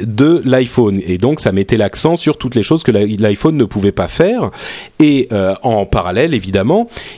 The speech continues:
ils ont, euh, ils ont présenté le Droid en disant, bah, le Droid,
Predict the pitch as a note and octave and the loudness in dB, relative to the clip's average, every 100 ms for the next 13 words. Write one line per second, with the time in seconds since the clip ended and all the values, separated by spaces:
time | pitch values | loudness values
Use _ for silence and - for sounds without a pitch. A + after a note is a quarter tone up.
0 | - D3 C3+ A2+ B2 C3+ B2+ A#2+ A2+ G#2 | -4 -4 -2 0 2 2 0 0 0 0
1 | G2+ G2 F#2+ F#2 F2+ F#2 F#2 C3 A#2 G#2 | 0 0 0 -2 -2 -2 -4 -2 0 0
2 | G#2+ - G#2+ G#2+ G2+ G#2+ G2+ G2 G#2+ F3+ | 0 0 0 0 0 0 0 0 0 2
3 | D3 - G#2 G2 F2 F2+ F2 A2+ C3 E2 | 0 0 -2 -2 -2 -4 0 0 0 -2
4 | E2+ E2+ | -2 -2